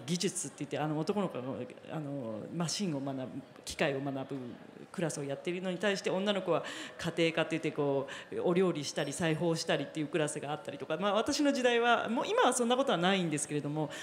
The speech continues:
そういう時代もあって、なぜ男ば-、ばかりがその、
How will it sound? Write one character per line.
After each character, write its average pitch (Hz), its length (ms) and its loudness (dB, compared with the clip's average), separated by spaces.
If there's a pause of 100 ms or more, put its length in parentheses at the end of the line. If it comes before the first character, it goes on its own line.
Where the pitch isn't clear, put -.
(100)
そ 220 160 0
う 214 60 2
い 220 60 4
う 214 80 2
時 175 120 0
代 180 140 2
も 175 160 -2
あ 180 60 4
っ 180 80 -4
て、 151 260 -2
な 240 200 4
ぜ 190 160 4
男 165 380 2
ば-、 165 140 4 (200)
ば 175 120 2
か 156 100 2
り 151 80 2
が 139 120 2
そ 147 120 -4
の、 143 180 0